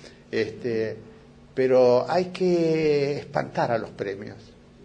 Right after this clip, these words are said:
hay que seguir adelante, ¿eh? Hay que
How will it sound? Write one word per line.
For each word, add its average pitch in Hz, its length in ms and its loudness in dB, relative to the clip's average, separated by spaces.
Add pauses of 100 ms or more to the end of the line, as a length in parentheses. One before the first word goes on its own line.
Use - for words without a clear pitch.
(280)
hay 135 100 -4
que 143 120 -6
seguir 135 280 -4
adelante, 113 640 -4 (640)
¿eh? 127 240 -12 (420)
Hay 139 180 0
que 156 300 -6